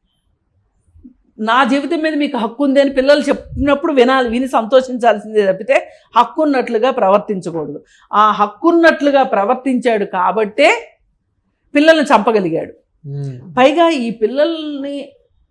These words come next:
Speaker 1: కన్న విషయంలో నీ పాత్ర ఎంతవరకు? వాళ్ళు ఈ భూమి మీదకి రావటానికి నువ్వెక్కువ కష్టపడ్డావా, తల్లి ఎక్కువ కష్టపడిందా?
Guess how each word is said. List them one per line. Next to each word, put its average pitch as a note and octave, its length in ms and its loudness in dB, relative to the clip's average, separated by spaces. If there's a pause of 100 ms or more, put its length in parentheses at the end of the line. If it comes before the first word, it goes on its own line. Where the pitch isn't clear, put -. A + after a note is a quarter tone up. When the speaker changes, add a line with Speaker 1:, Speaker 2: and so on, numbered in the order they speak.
(600)
Speaker 1:
కన్న G3 240 -2
విషయంలో A#3 800 -4 (1040)
నీ C4 420 0
పాత్ర C4+ 460 -2
ఎంతవరకు? A3+ 640 -2 (1900)
వాళ్ళు F3+ 180 2
ఈ F#3 60 4
భూమి A3 280 0
మీదకి C#4 260 2
రావటానికి F#3+ 640 0
నువ్వెక్కువ A#3 540 -8
కష్టపడ్డావా, B3+ 560 -2
తల్లి C4+ 320 2
ఎక్కువ C4 200 0
కష్టపడిందా? G3+ 680 -8